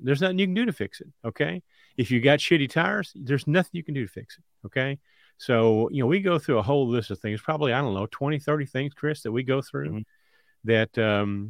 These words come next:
Speaker 1: you know, some of 'em are big swings, some of 'em are not, you know? Just the Fleet air filter and the, and the Pittsburgh power muffler is usually three or four tenths, just, just right there.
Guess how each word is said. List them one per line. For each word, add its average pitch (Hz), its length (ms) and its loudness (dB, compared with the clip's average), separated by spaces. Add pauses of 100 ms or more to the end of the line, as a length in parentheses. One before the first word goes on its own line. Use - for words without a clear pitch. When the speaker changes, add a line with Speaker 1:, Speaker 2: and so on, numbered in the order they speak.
(100)
Speaker 1:
you 180 120 0
know, 139 80 6
some 254 260 2
of 202 140 2
'em 139 60 2
are 117 60 4
big 131 300 4
swings, 165 320 -2
some 170 180 2
of 185 60 0
'em 185 120 -6
are 190 60 -2
not, 208 320 -4 (100)
you 101 100 -2
know? 131 260 -2 (380)
Just 170 400 4
the 123 300 6
Fleet 165 280 6
air 156 140 6
filter 160 460 0
and 120 300 0
the, 113 180 4
and 123 160 -2
the 110 60 0
Pittsburgh 147 420 0
power 151 240 0
muffler 147 440 -2
is 110 200 -4
usually 131 300 -2
three 113 180 -2
or 104 40 -4
four 107 180 -6
tenths, 214 560 -10
just, - 200 -8 (160)
just 151 280 -2
right 165 200 2
there. 196 300 -8